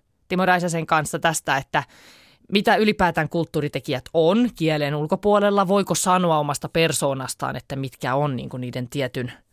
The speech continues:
maan tai kansallisuuden tai kulttuurin eri tekijöitä.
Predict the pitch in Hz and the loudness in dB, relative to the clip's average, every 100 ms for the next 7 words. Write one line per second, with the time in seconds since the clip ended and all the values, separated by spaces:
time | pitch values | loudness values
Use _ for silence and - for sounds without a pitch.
0 | _ - 160 160 127 131 135 131 - - | _ -2 2 4 2 -2 -6 -6 -6 0
1 | 160 147 127 131 - 135 131 123 127 127 | 0 0 -4 -6 -6 -6 -4 -4 -4 -4
2 | - 208 190 - - 160 143 143 139 147 | 2 4 2 -2 -4 -2 -2 -2 -4 -4
3 | - 208 208 170 143 143 151 | 0 0 2 0 0 0 -4